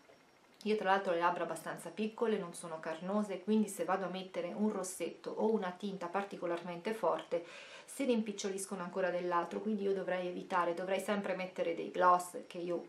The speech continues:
tra l'altro utilizzo con più frequenza rispetto alle tinte, rispetto ai rossetti,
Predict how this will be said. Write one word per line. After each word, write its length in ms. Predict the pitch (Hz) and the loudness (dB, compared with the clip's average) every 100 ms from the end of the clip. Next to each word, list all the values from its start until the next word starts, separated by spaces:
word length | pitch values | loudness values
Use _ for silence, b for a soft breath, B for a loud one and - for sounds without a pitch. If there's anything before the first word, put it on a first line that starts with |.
| - | -12
tra 140 | - 160 | -8 0
l'altro 320 | 170 175 165 | 0 0 -6
utilizzo 480 | 160 175 180 180 170 | -8 -6 -6 -4 -6
con 160 | 170 | -6
più 120 | 165 190 | -8 -8
frequenza 480 | 165 175 175 - | -4 -2 -2 -4
rispetto 400 | 165 - 165 165 | -8 -6 -6 -4
alle 120 | 170 - | -6 -8
tinte, 340 | 190 180 180 | -8 -8 -6
rispetto 420 | 170 - 165 - | -8 -6 -6 -4
ai 60 | 170 | -4
rossetti, 720 | 175 - 196 - - 240 | -4 -6 -6 -8 -6 -4